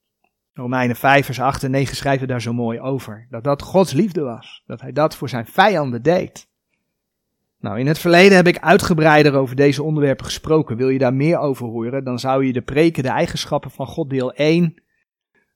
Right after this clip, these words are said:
van vijf december tweeduizend eenentwintig en de eigenschappen van God deel vier van twintig februari tweeduizend tweeëntwintig kunnen naluisteren als je dat wilt.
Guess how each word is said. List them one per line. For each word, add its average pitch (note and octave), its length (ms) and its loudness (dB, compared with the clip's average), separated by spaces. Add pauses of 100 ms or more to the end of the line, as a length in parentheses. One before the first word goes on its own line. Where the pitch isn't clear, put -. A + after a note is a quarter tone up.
van B2 220 -12
vijf C#3 540 0
december C3+ 440 -2
tweeduizend B2+ 500 -6
eenentwintig B2+ 800 -8
en A#2+ 140 -16
de A2+ 60 -10
eigenschappen C3 640 -8
van - 140 -16
God D3 260 -8
deel B2+ 200 -6
vier C#3 580 -6 (500)
van A2+ 180 -14
twintig D3+ 600 -6
februari B2 760 -4
tweeduizend C3 640 -2
tweeëntwintig B2+ 720 -6
kunnen A2+ 260 -6
naluisteren A2 720 -10
als A2 120 -16
je - 80 -18
dat A2+ 160 -12
wilt. G#2+ 320 -20